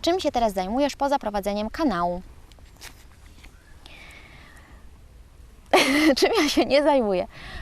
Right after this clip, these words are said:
E, a tak mówiąc poważnie, mówiąc inaczej poważnie, e, to pracuję w sieci zrzeszającej twórców znanych z serwisu YouTube. Sieć nazywa się LiveTube. I mam tam stanowisko menadżera,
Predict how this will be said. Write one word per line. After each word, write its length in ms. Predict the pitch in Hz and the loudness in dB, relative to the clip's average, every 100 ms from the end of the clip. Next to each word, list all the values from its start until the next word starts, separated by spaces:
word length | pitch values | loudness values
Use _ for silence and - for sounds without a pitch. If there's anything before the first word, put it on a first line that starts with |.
| - - | -12 -4
E, 420 | 208 196 196 202 - | 0 0 0 -2 -4
a 100 | 247 | -4
tak 160 | 254 | -4
mówiąc 320 | 247 240 226 | -2 -2 -4
poważnie, 600 | - 208 202 - 202 247 - - - - - - | -6 -4 -4 -2 -4 -4 -10 -16 -18 -16 -16 -12
mówiąc 260 | 202 202 196 | -6 -6 -4
inaczej 320 | 208 202 196 | -4 -4 -2
poważnie, 540 | 196 185 180 190 214 269 - - - - - | -2 -2 -4 -4 -4 -6 -12 -20 -20 -12 -6
e, 180 | 196 | -4
to 100 | 226 | -2
pracuję 340 | 240 240 247 233 | 0 -2 -2 -4
w 40 | |
sieci 360 | - 285 - 233 | -4 -6 -4 -6
zrzeszającej 960 | 220 226 226 220 214 - 208 202 214 - - - - - | -6 -6 -4 -4 -6 -6 -6 -6 -10 -14 -20 -20 -20 -6
twórców 460 | - 359 - 247 | 2 2 2 -2
znanych 360 | 208 226 240 214 | 0 0 -2 -4
z 60 | |
serwisu 420 | - 185 202 - 170 | -6 -4 -6 -6 -2
YouTube. 500 | 185 254 269 - - - - | 0 0 -2 -4 -10 -20 -14
Sieć 160 | 214 | -8
nazywa 400 | 208 190 185 180 | -6 -4 -4 -6
się 180 | - 175 | -8 -4
LiveTube. 580 | 175 170 170 - - - 277 - - - - | -2 -2 -2 -12 -20 -20 -20 -20 -20 -16 -8
I 360 | 370 359 311 - - | -6 -4 -4 -8 -10
mam 160 | 233 220 | -6 -4
tam 140 | 214 | -6
stanowisko 640 | - 180 180 190 - 180 185 | -8 -8 -8 -10 -10 -8 -6
menadżera, 760 | 185 220 190 170 170 180 180 | -4 -4 -4 -6 -8 -8 -12